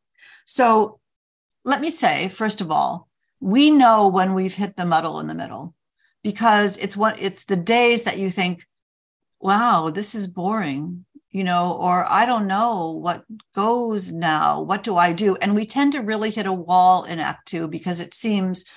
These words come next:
it seems so vast. So I've got a way, I'll,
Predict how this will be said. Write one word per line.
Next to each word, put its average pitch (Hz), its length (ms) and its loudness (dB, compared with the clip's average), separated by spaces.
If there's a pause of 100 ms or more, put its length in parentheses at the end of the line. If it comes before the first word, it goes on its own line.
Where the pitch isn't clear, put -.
(240)
it 180 140 -10
seems 208 580 0
so 175 280 0
vast. 160 540 -2 (300)
So - 460 2 (580)
I've 233 220 -2
got 427 180 2 (120)
a 277 60 0
way, 185 840 -2 (200)
I'll, 220 440 2